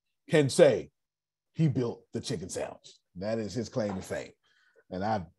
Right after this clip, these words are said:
just blew my mind when I read that book. Anywho, now that you got more money, and your product is a little better,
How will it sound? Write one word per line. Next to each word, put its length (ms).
just 320
blew 400
my 140
mind 300
when 80
I 60
read 300
that 160
book. 260
Anywho, 300
now 340
that 220
you 160
got 300
more 200
money, 400
and 100
your 80
product 380
is 100
a 80
little 200
better, 420